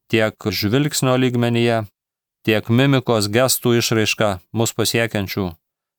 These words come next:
tiek visokiais nutylėjimais ar net žodžiais. Ir turbūt kiekvienas patiriam visokio smurto formų, tiek dvasinio smurto, tiek tokio psichologinio,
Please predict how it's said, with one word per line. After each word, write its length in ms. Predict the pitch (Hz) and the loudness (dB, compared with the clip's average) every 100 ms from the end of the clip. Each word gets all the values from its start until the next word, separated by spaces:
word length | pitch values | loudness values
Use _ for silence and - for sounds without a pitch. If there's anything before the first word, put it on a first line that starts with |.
| _ | _
tiek 140 | 123 117 | -2 0
visokiais 480 | 131 147 139 117 127 | 0 0 0 -2 0
nutylėjimais 760 | 117 - 110 131 131 117 95 - | 0 0 2 2 2 0 -2 -2
ar 260 | 98 95 | -2 -2
net 320 | 95 98 92 - | -2 -2 -4 -4
žodžiais. 800 | 95 98 123 120 113 98 - - _ _ _ _ _ | -2 0 0 0 0 0 -4 -8 _ _ _ _ _
Ir 160 | 120 135 | -2 0
turbūt 320 | 170 165 165 | 2 0 2
kiekvienas 720 | 156 139 156 143 92 - - _ _ | 0 2 0 2 0 -2 -6 _ _
patiriam 400 | 113 110 110 104 | -2 0 0 0
visokio 400 | 98 113 - 95 | 0 -2 -2 -4
smurto 520 | - 113 151 147 101 | 0 0 2 0 -2
formų, 500 | - - 143 135 104 95 _ _ _ | -2 2 2 2 0 -2 _ _ _
tiek 280 | 110 110 101 | 0 0 0
dvasinio 800 | - 92 90 104 123 127 127 123 | -2 -2 2 2 2 0 0 -2
smurto, 400 | - 117 120 117 98 | 0 -2 -2 -2 -2
tiek 260 | - 87 | -2 -4
tokio 240 | - 87 90 | -6 -6 -4
psichologinio, 800 | - 95 110 123 131 127 117 | -4 -2 0 0 0 -2 -4